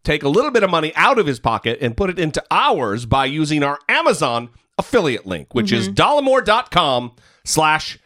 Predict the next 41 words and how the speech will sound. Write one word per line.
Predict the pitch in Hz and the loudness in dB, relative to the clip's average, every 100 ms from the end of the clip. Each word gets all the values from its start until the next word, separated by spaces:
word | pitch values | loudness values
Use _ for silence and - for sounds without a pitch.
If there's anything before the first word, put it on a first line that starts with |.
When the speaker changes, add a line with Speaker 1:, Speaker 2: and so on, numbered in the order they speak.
| _ _ - | _ _ 0
Speaker 1:
Amazon. | 139 123 98 - 82 57 262 | 0 0 -4 -4 -6 -4 -2
Speaker 2:
I | |
have | 381 466 | 0 -2
a | |
feeling | - 415 381 | -2 0 0
someday | - 311 320 | 0 0 0
that | 285 247 | 0 -2
will | 254 | -2
level | 240 226 226 | -2 -2 -4
the | 202 | -4
playing | 214 208 196 | -4 -4 -6
field. | 180 147 104 - 139 | -6 -6 -8 -4 -4
Speaker 1:
<laughs> | - | -2
Yeah. | 196 131 - _ - | -4 -6 -14 _ -10
Speaker 2:
Yeah. | 214 190 170 | -4 -4 0
Speaker 1:
Yeah, | 147 160 | 0 2
it's | 165 | 2
gonna | 208 190 | 2 2
be | |
real, | 170 202 196 175 156 | 4 4 4 4 2
real | 139 151 202 196 165 123 | 2 2 2 2 2 0
level. | 110 95 170 226 | -2 -2 -4 -2
Speaker 2:
Yeah. | 226 208 185 160 202 196 | 0 0 -2 -4 -8 -8
Speaker 1:
The | 151 202 226 | -2 0 2
other | - 277 294 262 | 2 2 2 -2
thing | 190 147 131 156 | 0 0 0 0
is | 151 | 0
we're | 160 156 | 0 2
running | 185 254 247 | 2 0 -4
a | |
contest | - 190 170 156 131 - | 0 2 2 0 -2 0
right | 135 127 | -2 0
now | 131 123 | -2 -2
for | - 190 262 294 | -2 2 2 2
Patreon | 160 131 120 120 117 104 95 | -2 -6 -4 -2 0 -2 -4
supporters | - 98 104 92 76 73 87 151 - | -6 -6 -4 -4 -4 -8 -8 -10 -12
Speaker 2:
Yep, | - 220 220 | -4 0 2
of | 196 | 2
any | 240 277 | 2 2
Speaker 1:
to, | |
Speaker 2:
amount. | 277 185 196 | 0 -2 -4